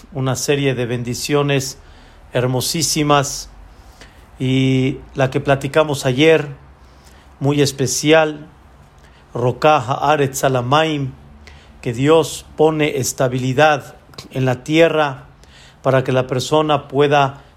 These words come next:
desenvolverse, para que la persona pueda desarrollarse. Platicamos varios puntos, y el punto principal en la cual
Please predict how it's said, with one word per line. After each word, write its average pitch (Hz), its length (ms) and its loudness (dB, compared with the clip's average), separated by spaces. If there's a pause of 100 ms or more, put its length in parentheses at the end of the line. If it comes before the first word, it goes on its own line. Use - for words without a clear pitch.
desenvolverse, 139 1040 0
para 120 240 -2
que 123 80 -6
la 120 120 -2
persona 131 440 -2
pueda 139 280 0
desarrollarse. 143 1160 0 (500)
Platicamos 139 600 0
varios 139 320 0
puntos, 170 760 -2 (540)
y 131 80 -4
el 131 100 -2
punto 165 340 -4
principal 143 920 -2 (520)
en 120 140 -8
la 120 120 -4
cual 147 500 0